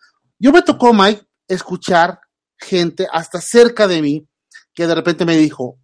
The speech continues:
"Bueno, ya tienes el I O S doce, ¿y qué trae de nuevo?". Yo les plat-, dije en la, en la mañana, en la, almorzando, "Pues bastantes cositas". Y me dice una persona, "¿Pero qué trae?".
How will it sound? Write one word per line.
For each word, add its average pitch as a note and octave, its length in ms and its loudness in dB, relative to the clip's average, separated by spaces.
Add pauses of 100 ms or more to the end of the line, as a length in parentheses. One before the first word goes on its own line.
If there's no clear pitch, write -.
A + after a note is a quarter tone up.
(140)
"Bueno, G#3 320 6
ya G#3 140 0
tienes A#3 320 0
el G#3+ 120 0
I G#3 220 2
O G#3 40 4
S F3+ 100 -2
doce, E3+ 420 0 (320)
¿y G#3+ 120 -8
qué C4+ 240 0
trae A#3+ 300 2
de A#3 120 4
nuevo?". F3 520 2 (840)
Yo D3+ 80 -4
les D#3 160 -6
plat-, E3 160 -8
dije E3 380 -4
en F#3 60 0
la, F3+ 140 -2
en F3 60 -4
la F3 80 -4
mañana, F3+ 260 0
en F#3 60 0
la, F#3 100 -2
almorzando, F3+ 680 -2 (240)
"Pues F3 160 0
bastantes E3 540 0
cositas". G3 640 0 (380)
Y C#3+ 60 0
me D3 100 4
dice D3+ 180 2
una D#3 140 0
persona, C#3 420 -4
"¿Pero F#3+ 180 6
qué A#3 140 0
trae?". G#3+ 380 2